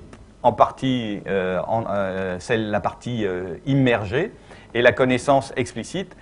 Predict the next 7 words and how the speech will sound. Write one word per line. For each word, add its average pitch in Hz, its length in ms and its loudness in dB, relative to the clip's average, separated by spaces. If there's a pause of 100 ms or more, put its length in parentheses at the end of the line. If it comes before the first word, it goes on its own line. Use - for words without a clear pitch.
(180)
c'est - 180 2
la 131 120 10
partie 131 460 2
émergée. 135 640 2 (1000)
Et 180 80 12
bien 127 220 4
sûr 185 360 0